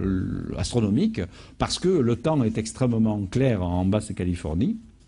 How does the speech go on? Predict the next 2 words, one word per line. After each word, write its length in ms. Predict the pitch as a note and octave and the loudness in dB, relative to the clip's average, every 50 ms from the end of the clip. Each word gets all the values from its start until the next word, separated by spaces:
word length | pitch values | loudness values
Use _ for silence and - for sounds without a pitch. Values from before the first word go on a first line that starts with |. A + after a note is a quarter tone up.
| _ - - - - - - - - - - - - - - - - - - - - - - - | _ -20 -20 -20 -20 -20 -20 -20 -20 -16 -14 -14 -14 -14 -16 -16 -16 -16 -16 -16 -18 -10 -2 2
Et, 260 | C#3 C#3+ D3+ D3 C#3+ | 4 4 6 6 6
euh, 800 | C#3 B2+ A#2+ A#2+ A#2 A2 A2 G#2+ G#2 G2+ G2 G2 F#2+ F2+ F2+ F#2 | 6 4 4 4 4 4 4 2 2 2 2 2 2 2 0 0